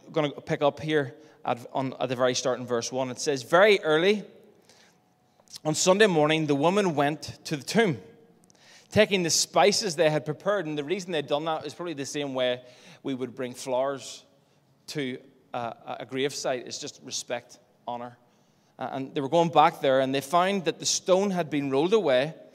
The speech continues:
from the entrance. And so they went, but they didn't find the body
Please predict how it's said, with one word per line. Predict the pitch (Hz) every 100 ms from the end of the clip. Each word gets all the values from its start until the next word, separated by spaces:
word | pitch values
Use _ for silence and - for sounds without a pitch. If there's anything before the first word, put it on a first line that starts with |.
| - - _
from | 156 156
the | 151
entrance. | 190 208 185 - - - _ _ _ _ _ _ - -
And | 165
so | 196
they | 175 165
went, | 156 185 190 - - - - -
but | 151
they | 160
didn't | 147 175 180 220 147
find | - 143 139 143
the | 135
body | 113 147 160 127 123